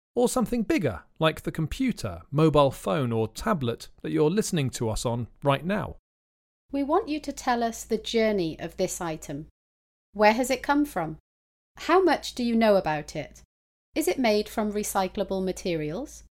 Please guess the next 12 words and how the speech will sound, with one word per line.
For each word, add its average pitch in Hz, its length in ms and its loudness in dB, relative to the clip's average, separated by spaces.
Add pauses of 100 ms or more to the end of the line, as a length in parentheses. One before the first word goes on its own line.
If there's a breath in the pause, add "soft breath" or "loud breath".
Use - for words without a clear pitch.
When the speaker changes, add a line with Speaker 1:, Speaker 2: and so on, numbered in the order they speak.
(480)
Speaker 2:
Is 220 140 2
it 214 120 -2
second-hand? 247 720 0 (600)
Have 330 200 2
you 339 100 4
been 320 180 6
using 233 340 2
it 156 180 -4
for 175 160 -4
a 165 60 -2
long 196 240 2
time? 170 400 -4